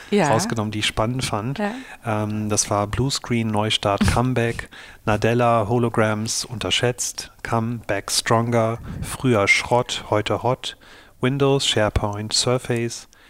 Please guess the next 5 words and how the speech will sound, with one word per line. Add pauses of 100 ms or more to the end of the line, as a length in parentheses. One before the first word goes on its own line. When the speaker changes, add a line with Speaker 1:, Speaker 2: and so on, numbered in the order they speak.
(120)
Speaker 2:
Fehlermeldung, (460)
Li-, (180)
äh,
Viren,
Lizenzabzocke,